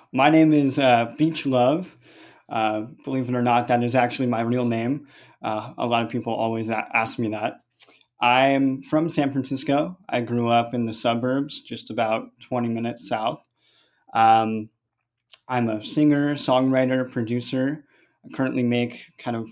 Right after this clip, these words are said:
alternative electronic pop music, if you will. Um,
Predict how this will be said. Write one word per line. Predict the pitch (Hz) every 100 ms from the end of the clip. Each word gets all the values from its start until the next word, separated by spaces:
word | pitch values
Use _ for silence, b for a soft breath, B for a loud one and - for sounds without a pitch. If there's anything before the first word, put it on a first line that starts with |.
| -
alternative | - 135 131 147 143 139 139 135
electronic | 131 127 127 - 135 135 131 - _ _ -
pop | 131 -
music, | 135 131 143 156 - b b b b
if | 123 120
you | 123
will. | 120 117 131 156 _ _ _ _ _ _ -
Um, | 113 110 110 110 113